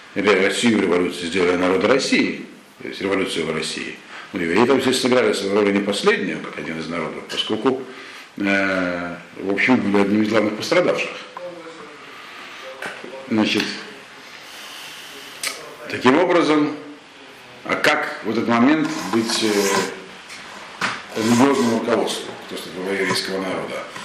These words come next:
Его власть была тоже фактически уничтожена и подорвана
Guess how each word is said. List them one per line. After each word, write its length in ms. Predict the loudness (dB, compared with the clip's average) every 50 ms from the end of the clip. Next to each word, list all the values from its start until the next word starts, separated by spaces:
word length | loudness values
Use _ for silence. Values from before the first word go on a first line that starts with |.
| -14 -14 -8 0
Его 240 | 4 4 6 6
власть 320 | 6 6 4 4 4 4 2
была 160 | 4 2 2 4
тоже 380 | 4 4 4 4 4 2 0 -4 -4 -4 -10 -10 -10
фактически 440 | -8 -2 0 0 0 0 0 2
уничтожена 600 | 2 4 4 4 4 4 4 4 2 2 2 2
и 40 | 0
подорвана 640 | 2 2 2 4 4 2 2 2 0 0 0 -2 -2